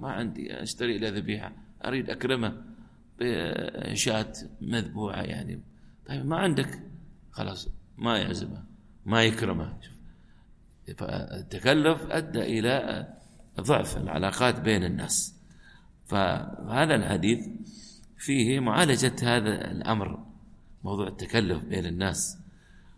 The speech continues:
ولو كانت الهدية يسيرة والإنسان أهدى والثاني قبل الهدية ال-، ال-، اليسيرة، لا، ذهبت هذه،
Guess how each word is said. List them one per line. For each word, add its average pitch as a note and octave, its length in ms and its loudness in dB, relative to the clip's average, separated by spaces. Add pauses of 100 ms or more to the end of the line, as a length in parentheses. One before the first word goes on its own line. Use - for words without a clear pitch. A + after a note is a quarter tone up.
(140)
ولو F#2+ 1160 -2
كانت F#2 380 -2
الهدية F#2 520 -4
يسيرة G#2 540 -2
والإنسان F2+ 680 -6 (220)
أهدى G2+ 360 -2 (420)
والثاني G#2 400 -2
قبل F#2+ 360 -2
الهدية F2+ 540 -4
ال-، F2 140 -6
ال-، - 340 -10
اليسيرة، F#2+ 640 0 (500)
لا، G2 360 -2
ذهبت - 500 0
هذه، A2 440 2